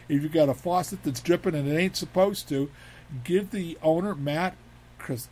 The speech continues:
I can't say his last name. Just call Matt up, okay? <laughs> He probably, he's playing, yeah, I, I'll,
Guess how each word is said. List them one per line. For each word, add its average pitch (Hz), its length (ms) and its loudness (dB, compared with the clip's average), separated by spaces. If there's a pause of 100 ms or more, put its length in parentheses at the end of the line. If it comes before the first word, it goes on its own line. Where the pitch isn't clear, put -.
(320)
I 123 60 -10
can't 104 260 -12
say - 140 -10
his 95 160 -12
last 98 240 -10
name. 147 80 -8
Just 165 120 -16
call 202 200 4
Matt 127 320 0
up, 104 140 -10 (100)
okay? 127 320 -4 (220)
<laughs> - 200 -18
He 190 100 2
probably, 151 320 4
he's 143 100 0
playing, 143 280 -2 (300)
yeah, 165 100 0
I, 151 140 2 (100)
I'll, 165 160 0